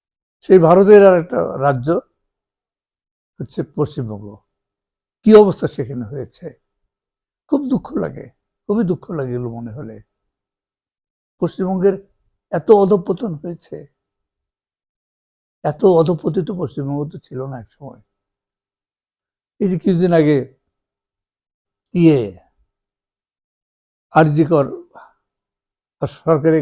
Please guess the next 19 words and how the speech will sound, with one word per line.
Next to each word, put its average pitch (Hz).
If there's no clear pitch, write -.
কলেজ 143
হাসপাতালে 131
যে 127
ঘটনাটা 117
ঘটলো, 110
জুনিয়র 170
ডাক্তার, 143
মহিলা 143
ডাক্তার, -
তাকে 208
ধর্ষণ 196
করে 226
মেরে 208
ফেললো। 110
এবং 139
সবচেয়ে 180
দুঃখজনক 175
যেটা 131
হচ্ছে, -